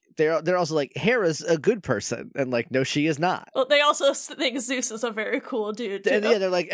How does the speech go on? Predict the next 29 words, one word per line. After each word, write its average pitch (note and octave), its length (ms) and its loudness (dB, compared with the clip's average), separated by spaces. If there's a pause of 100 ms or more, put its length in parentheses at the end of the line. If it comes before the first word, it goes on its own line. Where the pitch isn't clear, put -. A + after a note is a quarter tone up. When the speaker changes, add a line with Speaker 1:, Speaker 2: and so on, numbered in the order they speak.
Speaker 1:
"Oh, G3+ 160 4
and D#3 120 -2
s-, - 80 -6
he, G#3+ 240 0 (100)
he's A#3 160 2
such G#3+ 220 2
a G3 80 4
loving, F3 640 0
good F3+ 400 2
father," G#3 720 2 (100)
and D3 180 0
like, C#3 300 0
absolutely G3+ 680 2
wrong, E3 440 2 (220)
<laughs> F5 180 2
entirely G#3+ 640 2
wrong F3 320 2
on D#3+ 80 0
all C#3+ 180 2
accounts. B2+ 520 -6 (100)
Speaker 2:
But A#3+ 140 -2
yeah, A3+ 200 0
so C4 300 0
you A3+ 240 -2
defeat D4+ 400 0 (160)
the B3 160 -2
ice C4 300 0
and C#4 100 -2
lava, A#3 680 0